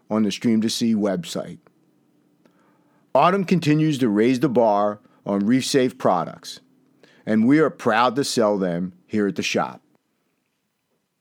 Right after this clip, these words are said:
And finally today, are you ready to put together your summer reading list?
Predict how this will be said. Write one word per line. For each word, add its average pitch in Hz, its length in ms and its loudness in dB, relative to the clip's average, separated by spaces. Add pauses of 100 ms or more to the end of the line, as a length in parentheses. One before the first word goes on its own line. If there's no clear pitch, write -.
(1200)
And 147 140 0
finally 208 420 0
today, 92 500 -4 (560)
are 113 100 0
you 170 160 2
ready 156 260 2
to 135 80 -6
put 143 220 -4
together 110 320 0
your 107 120 0
summer 107 320 0
reading 107 380 0
list? 135 380 -4